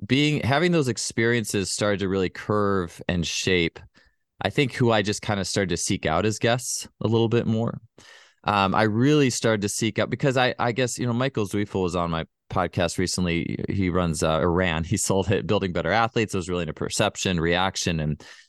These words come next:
motor learning, and, and all that whole landscape. And now he coaches football. And, you know, he's, he had said, like, like, everyone's kinda doing the same thing. Like, if you, like, you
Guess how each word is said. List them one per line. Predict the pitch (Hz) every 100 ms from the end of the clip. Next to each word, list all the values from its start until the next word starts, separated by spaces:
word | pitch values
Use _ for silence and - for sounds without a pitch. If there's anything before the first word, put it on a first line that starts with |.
| -
motor | 101 95 85
learning, | 95 98 95 90 85
and, | 76
and | - 76 73
all | 95
that | 92 101
whole | 104 92
landscape. | 82 87 - 82 82
And |
now | 92
he | 95
coaches | 87 - -
football. | 117 - 78 82
And, | 73 73 - - - _ _ _ _
you | -
know, | 117
he's, | 117 143 -
he | 127
had | 156
said, | - 139
like, | 110 98 - _ -
like, | 113 -
everyone's | 135 160 180 160 -
kinda | 143 131
doing | 110 113
the | 101
same | - 92 85
thing. | - - 50 - _ _
Like, | 92 92
if | 98 107
you, | 139 165 - 64
like, | 110 - 120
you | 123 123